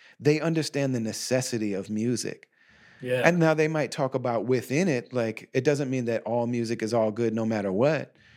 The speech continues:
Speaker 2: Right.
Speaker 1: Like, you got, there, there's
Speaker 2: It's
Speaker 1: gonna
Speaker 2: not.
Speaker 1: be always, yes, it's such a powerful force that, like, we gotta really be aware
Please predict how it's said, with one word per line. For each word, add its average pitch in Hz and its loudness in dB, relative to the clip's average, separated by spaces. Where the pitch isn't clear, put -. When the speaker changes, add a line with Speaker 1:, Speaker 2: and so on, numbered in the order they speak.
Speaker 2:
Right. 107 -4
Speaker 1:
Like, 110 -6
you 120 0
got, 107 -2
there, 113 -2
there's 117 -2
Speaker 2:
It's 127 0
Speaker 1:
gonna - 2
Speaker 2:
not. 147 4
Speaker 1:
be 113 2
always, 123 0
yes, 151 2
it's 143 0
such 170 2
a 143 4
powerful 143 -2
force 139 -2
that, 104 -2
like, 113 -6
we 120 -2
gotta 117 -2
really 117 2
be 110 2
aware 110 2